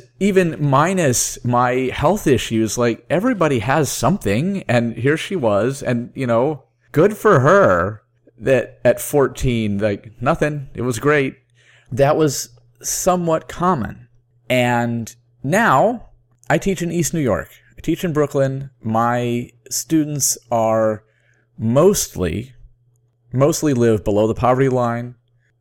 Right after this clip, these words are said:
They are almost entirely African American or Latino or Hispanic. They have so much of a different set of experiences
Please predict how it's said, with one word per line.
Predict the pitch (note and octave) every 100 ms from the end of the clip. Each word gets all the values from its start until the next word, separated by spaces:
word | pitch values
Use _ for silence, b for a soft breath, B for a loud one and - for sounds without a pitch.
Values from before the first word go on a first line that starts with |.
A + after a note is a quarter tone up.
| -
They | F2+ A2
are | G#2 G2 F#2+ F#2 - _ -
almost | A2+ A2+ -
entirely | G#2 F#2+ - - C3 C#3 C#3 C#3 C3+ C3+ -
African | G#2+ A2+ G#2
American | A2 G#2+ A2 A2 - A2+ A2 A2 -
or | A2 G#2+ G#2 G2+ G2+ -
Latino | G#2 - A#2
or | G#2+
Hispanic. | G2 - A#2+ A#2 A#2+ - _ b b b b b b -
They | G2+ C3 B2+ C3 B2+ C3+ - _ _ _ _ -
have | - B2 A2
so | F#2+ - - D3 D3+
much | C#3+ G#2+ F2+ - - - - _ _ _ _ _ _ -
of | G#2
a |
different | G2 F#2 B2 - A#2 G#2+
set | - - - A#2+ A#2+
of | A2
experiences | G2+ - - G#2+ G#2 F2 E2+ - F2 - -